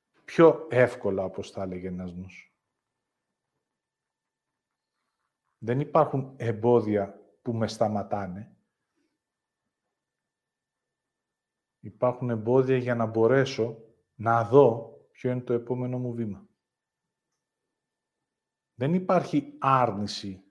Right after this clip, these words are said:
και καταστροφή. Υπάρχει η θετικότητα και η εξέλιξη.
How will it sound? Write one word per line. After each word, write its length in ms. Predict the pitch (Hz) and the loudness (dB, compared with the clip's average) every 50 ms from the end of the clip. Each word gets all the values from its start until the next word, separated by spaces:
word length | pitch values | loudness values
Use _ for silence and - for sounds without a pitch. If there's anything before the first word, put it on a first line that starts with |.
| _ _ _ | _ _ _
και 140 | - 117 101 | -4 -4 0
καταστροφή. 840 | - 110 - - 110 98 - - 104 101 - - 110 107 107 107 - - _ _ _ _ _ _ _ _ _ _ _ _ _ _ _ _ _ _ _ _ _ _ _ _ _ _ _ _ _ _ _ _ _ _ _ _ _ _ _ _ _ _ _ _ _ _ _ _ _ _ _ _ _ _ _ _ _ _ | 0 0 0 0 -2 -4 -4 -6 -8 -8 -8 -6 -6 -6 -6 -8 -12 -20 _ _ _ _ _ _ _ _ _ _ _ _ _ _ _ _ _ _ _ _ _ _ _ _ _ _ _ _ _ _ _ _ _ _ _ _ _ _ _ _ _ _ _ _ _ _ _ _ _ _ _ _ _ _ _ _ _ _
Υπάρχει 560 | 113 104 - - 135 135 135 - - 131 - | -18 -14 -6 0 2 2 2 2 -2 -6 -6
η 100 | - 120 | -6 -8
θετικότητα 840 | 107 - 131 117 - - 110 - - 123 123 127 - 143 131 - 147 | -4 0 0 -2 0 -2 -8 -2 2 2 2 2 2 -2 -2 0 0
και 220 | 139 - 143 135 127 | 0 2 0 2 4
η 60 | 127 | 4
εξέλιξη. 840 | 123 127 - - 160 147 110 98 90 - - - - - - _ | 2 2 2 4 4 4 4 4 -2 -8 -12 -14 -16 -16 -20 _